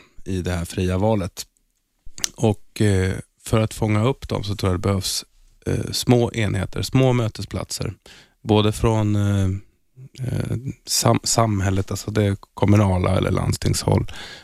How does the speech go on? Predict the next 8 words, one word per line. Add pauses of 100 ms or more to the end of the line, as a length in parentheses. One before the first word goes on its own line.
(120)
men
även,
eh, (580)
eh,
alternativ (420)
inom
frivilligsektorn, (720)
eh,